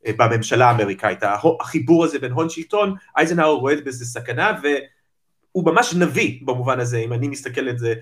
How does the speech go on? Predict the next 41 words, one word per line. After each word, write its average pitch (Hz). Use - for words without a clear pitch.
בהקשר 117
שאיך 120
שאני 131
קורא 135
<laughs> -
את 127
הרצח 170
של 202
קנדי, 247
אני 180
חושב 160
שהוא 160
ממש, 143
אה, 123
ניבא 123
משהו. 180
רק 226
לתת 226
כמה 214
סיפורים, 185
אולי 160
חלקכם 170
מכירים, 170
רק 175
לטעימה, 160
לדברים 135
שה-C 147
I 156
A 170
עושים 147
בתקופה 123
הזאת, 151
אז 110
אלף 160
תשע 160
מאות, 165
אני 104
רוצה 104
להגיד 143
חמישים 120
ואחד, 139